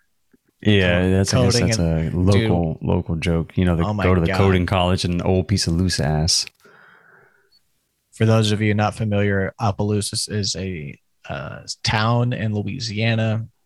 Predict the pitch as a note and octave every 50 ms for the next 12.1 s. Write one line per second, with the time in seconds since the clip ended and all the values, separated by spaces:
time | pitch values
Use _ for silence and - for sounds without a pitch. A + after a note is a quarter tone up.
0 | _ _ _ _ _ - - - _ _ _ - G#2+ G#2 G2+ F#2+ F2+ F2+ F2+ F#2
1 | - - - G#2 G2 F#2 - - G#2 G#2+ A2 A2 A#2 A#2 A2+ A2 G#2 G2 F#2 F2
2 | D#2 F2+ G2 - - F2+ F2+ F2+ F2 F#2 F#2+ G2 - _ _ _ _ - C#3+ C#3
3 | C3+ C3+ C#3 C#3 C3+ C3 C3 C3 B2+ A#2+ B2 A#2+ B2 A#2 A2+ G#2+ A2 A2 A2 G#2+
4 | G#2 - A2+ G2+ G#2+ F#2+ - - - G#2+ G2 - G#2 G2+ F#2+ F#2+ F2+ - F2 E2
5 | C#2+ - - - - - - - - - _ C#3+ B2 - F#3+ G3+ F3+ C#3 - C#3+
6 | D3+ E3 D#3 G#3 A3+ A#3+ A3+ E3+ - D#3+ F#3+ A3+ G#3 - F3+ D3 D3 D3+ D3 C3+
7 | B2+ D3+ C#3 A#2 A2+ G#2 A#2 A2 G2 F#2 A2+ - _ _ - A#2 A2+ A2 G#2 -
8 | - - F2 F2+ A2+ A#2+ - _ _ _ _ _ - B2 A#2 A#2 A2+ G#2 G#2 A2
9 | A2 G#2+ G#2 G2+ G2 G2 G#2+ G#2 F#2+ - _ _ _ _ _ _ _ - - -
10 | - - _ _ _ _ _ _ - B2 A#2+ D3+ D#3 - - C#3+ B2 - C3+ B2+
11 | - B2+ B2 A#2 A2 A2 A#2 A#2 A2+ A2+ A2+ G#2 G#2+ G#2+ G#2+ G#2+ A2 F#2 G2+ G#2
12 | -